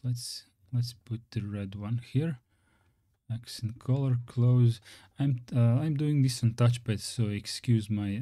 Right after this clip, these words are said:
uh, sudden moves. Interface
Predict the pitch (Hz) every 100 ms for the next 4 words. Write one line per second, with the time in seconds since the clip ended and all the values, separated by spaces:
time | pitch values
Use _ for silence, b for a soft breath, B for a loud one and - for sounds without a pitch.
0 | 123 101 110 120 - 117 104 104 104 104
1 | 98 - - - _ _ _ _ _ _
2 | _ _ _ - 123 120 113 - 113 -
3 | -